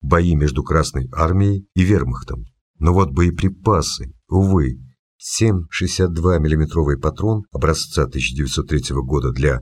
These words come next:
трехлинейки хоть и подходил по калибру, но был слишком длинным. «Скажем спасибо», прокомментировал данную ситуацию Вилга, «что ребята не собрались играть в наполеоновские войны». «Помните тех двух раненых полигонщиков,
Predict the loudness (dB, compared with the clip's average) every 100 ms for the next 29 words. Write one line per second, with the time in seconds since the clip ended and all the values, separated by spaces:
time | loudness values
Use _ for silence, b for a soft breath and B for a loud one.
0 | -2 0 0 2 2 2 0 -2 -2 0
1 | 0 -2 -4 -10 -2 2 2 2 0 0
2 | 0 -2 -4 -10 -6 -2 0 0 -2 -2
3 | -2 -2 -2 -4 -2 0 0 -2 -8 -12
4 | -18 _ _ _ _ _ -16 -4 0 0
5 | -2 -4 -4 -2 -2 -2 -2 0 0 -2
6 | -4 -12 -12 -6 0 0 0 0 0 0
7 | -2 -2 0 2 -2 -4 -4 -4 -2 -4
8 | -2 -2 -4 -6 -8 -16 _ _ -10 -2
9 | 0 2 2 2 0 0 2 2 2 0
10 | -4 -4 2 2 2 0 0 2 4 4
11 | 2 -2 -4 -4 -4 -6 -10 -12 -16 _
12 | _ _ _ 2 4 2 0 0 0 2
13 | 0 2 2 2 2 0 0 2 2 0
14 | -2 -6 -12